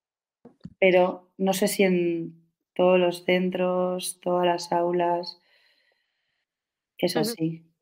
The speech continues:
Speaker 2: Sí, sobre todo que se entienda cuál es el, es la raíz, cuál es la necesidad, ¿no? Que es mucho más que todos y todas, que, que tiene, eh,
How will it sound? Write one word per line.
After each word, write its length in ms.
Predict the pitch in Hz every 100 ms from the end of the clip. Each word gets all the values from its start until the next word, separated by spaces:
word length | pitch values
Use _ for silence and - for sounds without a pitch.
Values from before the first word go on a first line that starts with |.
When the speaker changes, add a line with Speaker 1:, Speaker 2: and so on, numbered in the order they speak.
| _ _ _
Speaker 2:
Sí, 160 | 294 269
sobre 340 | 247 208 202
todo 240 | 202 214
que 140 | 220 269
se 140 | -
entienda 480 | 240 202 208 220 226
cuál 280 | - 202 190
es 220 | 208 208
el, 480 | 220 196 185 180 180
es 220 | - -
la 160 | 226 214
raíz, 460 | 208 180 190 220 -
cuál 220 | 214 185
es 160 | 196 208
la 140 | 208
necesidad, 720 | 185 185 214 202 180 170 196
¿no? 220 | 190 190
Que 100 | -
es 60 | 185
mucho 280 | 196 208 226
más 280 | 190 190 -
que 140 | 208
todos 400 | - 190 196 190
y 60 | 180
todas, 540 | - 196 202 175 -
que, 320 | - 165 - - - _ _ _
que 80 | 170
tiene, 680 | - 190 202 202 170 175 -
eh, 300 | - - -